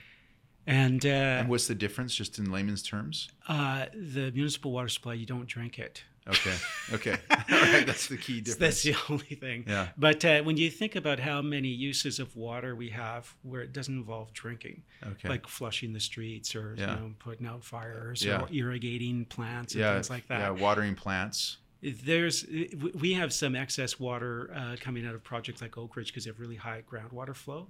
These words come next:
Speaker 2: Okay.
Speaker 1: And you could see how, um, we could start a system like that.
Speaker 2: Right.
Speaker 1: You know, like, uh, a non-potable water system,
Speaker 2: Yeah.
Speaker 1: uh, which, like, golf courses and parks and stuff like that could tap
Speaker 2: Sure.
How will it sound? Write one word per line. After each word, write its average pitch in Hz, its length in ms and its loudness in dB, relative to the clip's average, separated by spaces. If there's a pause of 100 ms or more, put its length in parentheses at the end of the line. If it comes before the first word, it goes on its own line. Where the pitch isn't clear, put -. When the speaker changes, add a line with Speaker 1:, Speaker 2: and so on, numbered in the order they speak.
Speaker 2:
Okay. 101 380 -4
Speaker 1:
And 139 160 2
you 175 80 2
could 185 240 -4
see 143 480 0
how, 120 640 -6 (460)
um, 120 520 -8 (480)
we 147 140 0
could - 160 -6
start 110 400 -2
a 120 40 -2
system - 520 0
like 113 220 -6
that. - 340 -6 (480)
Speaker 2:
Right. 113 120 6
Speaker 1:
You 135 80 8
know, 131 180 8
like, 135 280 2
uh, 135 220 2
a 139 60 0
non-potable 127 760 -2
water 110 240 -6
system, 117 460 -8 (280)
Speaker 2:
Yeah. 104 160 2
Speaker 1:
uh, 117 360 -2
which, - 500 2 (160)
like, 123 280 -6
golf 123 240 -2
courses 104 640 -4
and 98 240 -8
parks 123 560 -2
and 113 100 -6
stuff - 280 -4
like 117 140 -8
that 117 200 -8
could - 160 -12
tap 110 280 -4
Speaker 2:
Sure. 143 100 0